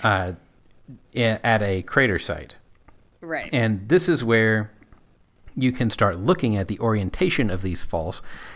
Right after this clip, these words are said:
Speaker 1: faults and these pseudotaculite veins and saying, "Okay, are they all dipping in one direction,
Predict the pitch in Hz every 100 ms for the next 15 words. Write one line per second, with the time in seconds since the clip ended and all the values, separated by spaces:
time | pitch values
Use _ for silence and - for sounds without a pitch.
0 | - 104 82 - 120 104 95 - 90 82
1 | - 107 - 85 80 92 104 85 78 92
2 | - - - 107 113 104 - 127 110 -
3 | 117 123 117 101 104 98 - 98 98 85
4 | 85 82 - - - _ _ _ - _
5 | _ - 107 98 85 85 98 101 135 117
6 | 95 - - 98 160